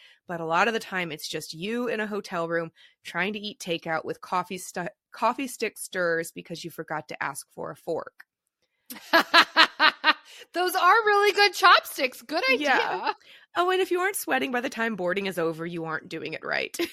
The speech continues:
Speaker 1: So everybody, be nice to your flight attendants. They work really hard and are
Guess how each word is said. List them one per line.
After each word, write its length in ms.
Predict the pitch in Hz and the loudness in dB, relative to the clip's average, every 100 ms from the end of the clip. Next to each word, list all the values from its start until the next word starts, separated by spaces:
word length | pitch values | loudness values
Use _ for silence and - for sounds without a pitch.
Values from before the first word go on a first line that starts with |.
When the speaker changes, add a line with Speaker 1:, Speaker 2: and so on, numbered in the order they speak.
| - - - | -10 -12 0
Speaker 1:
So 300 | 339 277 269 - - - - | 4 4 0 -8 -20 -6 0
everybody, 440 | 339 330 302 302 | 2 4 4 2
be 200 | - 320 | -2 -2
nice 320 | 302 247 - | 2 0 -2
to 80 | - | -2
your 140 | 220 226 | -2 0
flight 260 | 190 175 | -4 -2
attendants. 540 | 185 190 165 165 170 - | -4 -6 -8 -8 -8 -8
They 140 | 196 | -4
work 260 | 190 190 180 | -4 -6 -2
really 180 | 175 | -2
hard 320 | 170 160 156 156 | -2 0 0 -2
and 80 | |
are 160 | 151 | -6